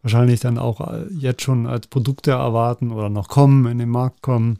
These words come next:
Und, ähm, also es lohnt sich wirklich. Also, und ich will nur sagen, da ist richtig Fortschritt, ne? Da passiert viel, da wird geforscht.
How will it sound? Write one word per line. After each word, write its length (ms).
Und, 400
ähm, 360
also 160
es 140
lohnt 240
sich 240
wirklich. 460
Also, 160
und 420
ich 180
will 80
nur 140
sagen, 260
da 140
ist 220
richtig 260
Fortschritt, 540
ne? 180
Da 140
passiert 420
viel, 340
da 160
wird 160
geforscht. 600